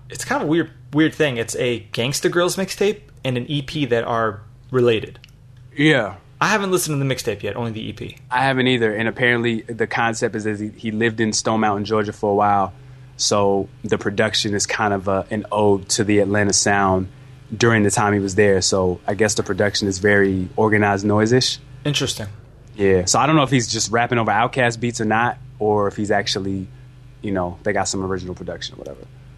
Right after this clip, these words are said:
Speaker 1: Um, so, so the E P,
Speaker 2: Mm-hmm.
Speaker 1: it's only seven tracks, and really,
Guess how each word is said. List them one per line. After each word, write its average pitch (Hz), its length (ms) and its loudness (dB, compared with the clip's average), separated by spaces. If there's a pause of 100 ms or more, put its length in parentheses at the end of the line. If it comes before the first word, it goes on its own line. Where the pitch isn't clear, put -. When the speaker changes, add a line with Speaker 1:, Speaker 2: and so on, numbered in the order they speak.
(640)
Speaker 1:
Um, 107 420 -4 (540)
so, - 180 -6 (320)
so - 180 -2
the 156 220 -4
E 208 60 2
P, 117 360 -2 (600)
Speaker 2:
Mm-hmm. 113 380 -10 (180)
Speaker 1:
it's 135 160 0
only 151 180 2
seven 160 320 0
tracks, 113 560 -2
and 131 100 -2
really, 120 420 -2